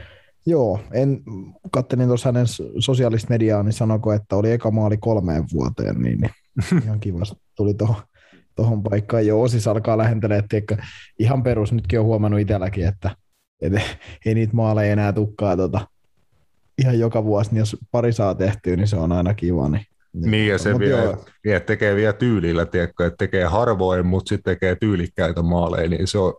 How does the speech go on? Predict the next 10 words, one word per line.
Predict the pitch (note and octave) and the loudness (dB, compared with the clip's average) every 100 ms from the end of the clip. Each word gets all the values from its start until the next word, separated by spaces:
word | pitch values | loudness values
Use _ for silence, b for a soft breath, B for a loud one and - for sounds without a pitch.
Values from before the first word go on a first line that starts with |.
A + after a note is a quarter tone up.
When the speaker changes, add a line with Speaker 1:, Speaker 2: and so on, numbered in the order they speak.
| _ | _
Speaker 2:
se | - | -2
on | G2 F#2 | 0 0
kova | G2 F2+ | 0 0
homma, | D#2+ F#2 F2+ F2+ | 0 0 0 -2
että | F#2+ - - B B B B | -4 -6 -18 B B B B
Henkkakin | G2 F#2+ F2 F#2+ F2 | -2 0 -2 0 0
laittoi | F2 - G2 | 0 -2 -4
sit | G2+ - | -4 -2
hyvän | G#2 F#2+ F2+ | 0 0 0
ty-, | A2+ A2+ - | -2 -4 -12